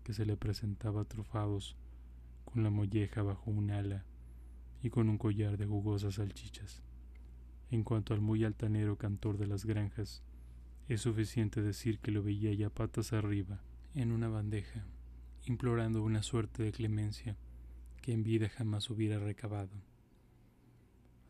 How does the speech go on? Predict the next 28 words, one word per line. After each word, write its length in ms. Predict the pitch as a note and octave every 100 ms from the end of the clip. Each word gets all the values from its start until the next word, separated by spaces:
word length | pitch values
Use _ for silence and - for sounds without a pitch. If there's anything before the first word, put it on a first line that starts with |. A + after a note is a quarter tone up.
| -
Todas 320 | A#2 A2+ G2+
esas 300 | A2 - A2
fantasías 760 | - G#2+ G#2+ - A2+ A2 G2+ -
arrebatadas 680 | G#2+ G#2 G2+ - G#2 G#2 -
tenía 260 | A2 G#2+
el 80 | G#2
fervoroso 640 | - G#2 G#2+ G#2 G2+ -
Ichabod, 400 | G#2 - G2+ G#2 - - - - - - - - -
y 80 | B2
cuando 320 | A#2+ A2 G#2+
más 320 | A2 A2 A2
miraban 340 | A2+ A2 G#2+ G#2
sus 240 | A#2+ -
ojos 320 | G#2+ A2 G#2+
verdes 480 | A2 G#2+ G#2 G#2+ -
hacia 220 | G#2 A2
cualquier 420 | - G#2+ - A2+
lugar 400 | G#2+ G#2 G#2+ G#2+
de 140 | G#2+ G#2
aquella 380 | - A2 G#2+ G#2
feraz 380 | A2+ G#2+ G2+
tierra, 460 | - A2 G#2 G#2 G2 - - - - - -
con 120 | A#2
sus 240 | G#2 A2 -
trigales, 640 | A2+ G#2 G2+ G2 G2+ - - - - - - -
con 160 | A#2 G2+
su 120 | G#2+
centeno, 580 | - G#2 G#2 G#2 G2